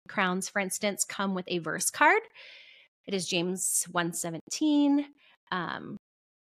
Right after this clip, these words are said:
"Every good and perfect gift is from above." It's, like, a reminder of who girls were created to be and, like, the gift that they are. And every gift is really from above, and a gift is a plan. If it's your birthday, we think of gifts and presents. And so remember, like,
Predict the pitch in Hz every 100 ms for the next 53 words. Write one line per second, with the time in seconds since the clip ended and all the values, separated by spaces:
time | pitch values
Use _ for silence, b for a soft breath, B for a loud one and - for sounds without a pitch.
0 | - 196 185 175 170 175 175 190 - 175
1 | 175 - 165 160 - 214 202 - 175 175
2 | 175 165 175 175 165 - 190 190 165 170
3 | 165 160 165 - - _ - 170 - 165
4 | 160 - - 196 185 170 160 165 165 170
5 | 175 - - - B _ - 170 170 165
6 | 185 202 175 170 170 165 190 190 196 180
7 | 196 175 190 185 - 196 202 185 180 190
8 | 190 170 156 160 165 165 160 180 170 175
9 | 165 - 170 165 160 160 165 175 233 226
10 | - 226 214 185 170 160 156 - 202 -
11 | 196 180 214 196 208 202 202 226 226 320
12 | 330 185 185